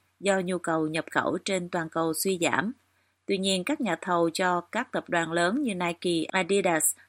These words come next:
vẫn thưởng Tết cho công nhân dù đơn hàng bị sụt giảm để chia sẻ gánh nặng của người lao động, theo tường thuật của A F P. Công ty chuyên gia giày Puyan, nơi có đông công nhân nhất thành phố Hồ Chí Minh với khoảng năm mươi ngàn người,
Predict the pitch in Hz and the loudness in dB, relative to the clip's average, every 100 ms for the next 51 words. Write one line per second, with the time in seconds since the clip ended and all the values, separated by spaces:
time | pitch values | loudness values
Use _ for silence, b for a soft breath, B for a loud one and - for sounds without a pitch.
0 | _ 170 165 214 233 101 - 311 - 202 | _ 4 4 4 0 0 2 2 0 -2
1 | 196 185 185 185 170 - - - 202 185 | 0 2 2 0 -2 -10 -12 0 2 4
2 | 214 208 185 170 165 156 185 165 165 131 | 2 0 -2 0 0 0 0 0 2 2
3 | 180 226 _ _ _ _ 180 151 185 220 | 2 -6 _ _ _ _ -2 0 0 2
4 | 208 - - - 240 202 156 - 131 185 | 4 2 0 -2 2 4 2 -2 -4 0
5 | 170 165 175 151 143 - b b b - | 2 2 4 4 2 -6 b b b 0
6 | 196 - 165 - 165 - - 185 202 - | 0 2 -2 -2 -4 0 4 4 2 -4
7 | - 185 175 - _ _ _ _ _ _ | 0 4 4 2 _ _ _ _ _ _
8 | _ _ - 285 277 262 254 233 240 226 | _ _ 2 4 4 4 2 4 6 6
9 | 196 190 180 175 - 202 190 185 180 165 | 4 6 6 4 2 2 2 2 0 -4
10 | _ _ 185 196 190 - 254 233 202 190 | _ _ -2 2 2 2 2 2 2 0
11 | 196 190 190 185 220 339 202 160 226 190 | 0 0 -2 0 -2 -2 -4 -2 -2 -2
12 | - 202 202 180 160 220 - - 180 196 | -2 -2 0 0 -2 -6 -2 -2 -2 -2
13 | 208 196 196 190 180 165 160 165 | 0 0 -2 -4 -4 -4 0 0